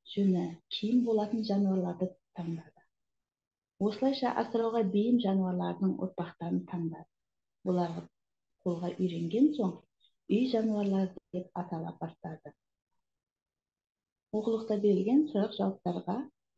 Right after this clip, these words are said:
жауап беру. Кейінгі тапсырмамыз, яғни айтылым тапсырмасы. "Бұл не?" деген сұрақ қайсы суретке қоюға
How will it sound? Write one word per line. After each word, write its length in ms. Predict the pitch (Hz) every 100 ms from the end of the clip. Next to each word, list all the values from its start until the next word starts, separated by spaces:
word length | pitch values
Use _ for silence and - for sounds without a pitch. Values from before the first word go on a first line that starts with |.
| _ _ _ _ _ -
жауап 280 | 175 190 -
беру. 240 | - 180 170 - _ _ _ _ -
Кейінгі 580 | 226 214 208 190 185 185 _ _ _ _ - - -
тапсырмамыз, 800 | 208 - 202 196 175 180 254 - - 190
яғни 400 | 175 202 285 - _ _ _ _ -
айтылым 420 | 208 214 220 180 175
тапсырмасы. 720 | 190 - 180 170 170 - 285 - _ _ _ _ _ -
"Бұл 140 | 233
не?" 180 | 240 262
деген 300 | 233 233 262
сұрақ 320 | - 233 240
қайсы 400 | - 220 214 -
суретке 800 | - 214 208 202 - _ - 247
қоюға 400 | 247 190 185 202